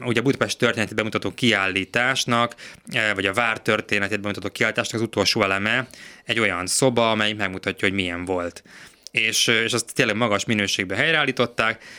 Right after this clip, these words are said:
Hát más kérdés, hogy ugye a-, aztán ugye, ahogy megy a, megy, megy a politika, meg a húzavona, ö,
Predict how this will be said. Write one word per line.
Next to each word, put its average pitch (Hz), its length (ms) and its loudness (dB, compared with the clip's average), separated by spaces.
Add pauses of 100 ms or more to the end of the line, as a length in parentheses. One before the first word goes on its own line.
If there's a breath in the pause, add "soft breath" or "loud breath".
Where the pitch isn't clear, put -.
(160 loud breath)
Hát - 120 -4
más 147 200 0
kérdés, 120 240 0
hogy 117 120 4
ugye 120 200 4
a-, 127 240 2
aztán 120 360 2
ugye, 113 200 2
ahogy 110 200 0
megy 110 160 2
a, 95 140 2
megy, 117 220 0
megy 117 160 0
a 98 80 0
politika, 113 560 2
meg 101 160 2
a 95 40 4
húzavona, 120 680 4 (360 loud breath)
ö, 104 200 2